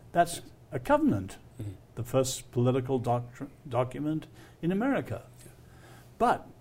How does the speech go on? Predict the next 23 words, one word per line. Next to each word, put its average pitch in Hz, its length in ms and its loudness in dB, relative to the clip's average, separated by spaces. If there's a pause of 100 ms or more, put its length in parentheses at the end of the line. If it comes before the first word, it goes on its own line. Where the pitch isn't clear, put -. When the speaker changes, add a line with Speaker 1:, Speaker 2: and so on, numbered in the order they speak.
(160)
Speaker 1:
despite 196 500 2
that 151 220 0
magnificent 160 960 2
beginning, 120 560 2 (1120)
evangelicals 143 840 2
have 113 80 0
made 117 260 2
the 117 60 0
mistake, 101 600 -6 (880)
well, 120 160 4
first, 127 720 2
of, 143 220 -6 (240)
of, 127 200 -4
quote, 135 360 2
unhitching 120 720 2 (100)
the 110 140 -6
Old 98 220 -4
Testament, 90 680 -10
as 113 140 -10
one 107 180 -2
pastor 101 460 -6
put 98 220 -10
it. 101 160 -14